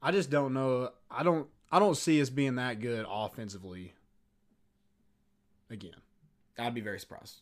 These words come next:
Speaker 1: 'Cause
Speaker 2: You
Speaker 1: we
Speaker 2: got
Speaker 1: scored, like, what, eighty points? We've only done that,
Speaker 2: Yeah.
Speaker 1: like, twice.
Speaker 2: You're asking John Fulkerson to potentially score twenty-seven again?
Speaker 1: Yeah.
Speaker 2: Yikes. Um, I mean, it's definitely possible. It's on a neutral court.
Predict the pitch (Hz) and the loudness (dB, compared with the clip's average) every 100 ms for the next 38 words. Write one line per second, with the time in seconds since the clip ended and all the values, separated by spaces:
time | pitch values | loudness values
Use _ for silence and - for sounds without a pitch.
0 | _ 131 139 127 165 165 135 98 123 98 | _ -4 -2 2 4 6 4 0 -4 -4
1 | 107 117 - 120 147 147 127 123 139 120 | -6 -8 -8 -8 -8 -8 -6 -4 -4 -4
2 | 120 120 98 98 - 107 107 139 123 139 | -4 -4 -6 -10 -12 -8 -8 -6 0 2
3 | 147 139 139 135 131 139 135 147 135 117 | 2 2 0 0 2 -2 -2 -4 -4 -6
4 | - 131 131 127 139 139 139 131 139 151 | -8 -8 -8 -6 -4 -4 -6 -4 -6 -6
5 | 147 143 135 - - - - 107 95 110 | -6 -8 -8 -14 -18 -20 -14 -10 -8 -10
6 | - - - _ _ _ 123 131 127 117 | -10 -14 -16 _ _ _ -4 -2 -2 -6
7 | 107 - _ _ _ - 190 196 214 214 | -10 -14 _ _ _ -4 -2 -2 -6 0
8 | 196 160 123 127 127 127 131 117 123 123 | 0 0 0 -2 0 -4 -4 -4 -6 -4
9 | 117 101 113 120 127 123 113 113 117 - | -6 -8 -8 -8 -10 -10 -10 -8 -8 -10